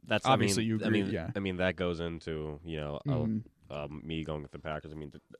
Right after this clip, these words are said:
Speaker 1: other than the fact that I said that it just feels like they're destined to do it, but I just think the, the Texans, the Texans are going to get to ano-,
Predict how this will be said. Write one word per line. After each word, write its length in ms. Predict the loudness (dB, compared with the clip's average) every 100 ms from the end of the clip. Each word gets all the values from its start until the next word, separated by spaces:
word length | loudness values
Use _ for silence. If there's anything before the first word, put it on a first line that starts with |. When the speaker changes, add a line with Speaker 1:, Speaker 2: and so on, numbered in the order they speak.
| _
Speaker 1:
other 220 | -4 -4
than 140 | -6
the 60 | -10
fact 280 | -10 -10 -8
that 140 | -10
I 20 |
said 180 | -8 -8
that 100 | -8 -8
it 120 | -10
just 180 | -16 -10
feels 140 | -8
like 100 | -8
they're 140 | -10 -10
destined 380 | -12 -12 -16
to 60 | -16
do 260 | -8 -4 -4
it, 120 | -6
but 220 | -6 -8 -8 -20 -20 -20 _ _
I 100 | 0
just 200 | 0 -2
think 240 | -4 -4 -8 _
the, 100 | -16 _ _ _ _ _ _
the 80 | -8
Texans, 800 | 0 0 2 -2 0 -2 -6 -14 _ _ _ _ _
the 80 | -10
Texans 400 | 4 4 4 4
are 80 | 6
going 240 | 8 8
to 40 | 6
get 240 | 6 4
to 180 | 4 0
ano-, 180 | 2 0